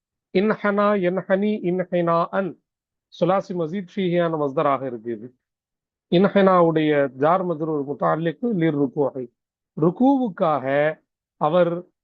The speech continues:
சாய்வதற்கு முன்னால், குனிவதற்கு முன்னால். யாரு? ஹீனா யாரு? அந்த முசல்லி. ருக்கூவுக்காக அந்த தொழுகையாளி குனிவதற்கு முன்னால்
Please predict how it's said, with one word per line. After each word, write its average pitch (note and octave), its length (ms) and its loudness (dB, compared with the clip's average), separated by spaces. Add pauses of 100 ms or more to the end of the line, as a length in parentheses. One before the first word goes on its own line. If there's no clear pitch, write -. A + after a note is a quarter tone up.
(240)
சாய்வதற்கு F3+ 840 -4
முன்னால், C3+ 400 -4
குனிவதற்கு G3 680 0
முன்னால். B2+ 880 -2 (600)
யாரு? D#3 260 0
ஹீனா F3+ 320 2
யாரு? E3+ 240 2
அந்த E3+ 180 -4
முசல்லி. C#3+ 680 -4 (480)
ருக்கூவுக்காக F3 800 2
அந்த D#3+ 200 -6
தொழுகையாளி D#3 760 -2 (320)
குனிவதற்கு F#3+ 680 2
முன்னால் D#3 580 0